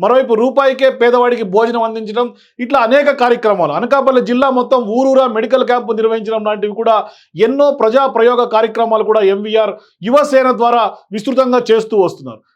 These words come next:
దీంతో ఇవాళ అనకాపల్లి జిల్లాలో నిరుద్యోగ యువతకు కొంత అండగా ఉంటూ పెద్ద ఎత్తున తన వంతుగా ఐదు వేల మంది ఉద్యోగాలు కల్పించే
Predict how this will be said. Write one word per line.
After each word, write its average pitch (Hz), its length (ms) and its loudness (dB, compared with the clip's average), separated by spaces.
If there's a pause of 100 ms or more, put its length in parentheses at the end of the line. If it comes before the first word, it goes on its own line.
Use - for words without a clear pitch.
(140)
దీంతో 285 300 0
ఇవాళ 262 220 4
అనకాపల్లి 269 500 0
జిల్లాలో 226 340 0 (140)
నిరుద్యోగ 240 420 0 (140)
యువతకు 254 340 0
కొంత 240 200 0 (520)
అండగా 269 300 2 (120)
ఉంటూ 240 240 -2 (380)
పెద్ద 214 240 2
ఎత్తున 269 280 2
తన 220 180 2
వంతుగా 254 260 2 (120)
ఐదు 240 200 -2
వేల 269 220 4
మంది 247 240 0
ఉద్యోగాలు 240 420 0 (120)
కల్పించే 240 480 -2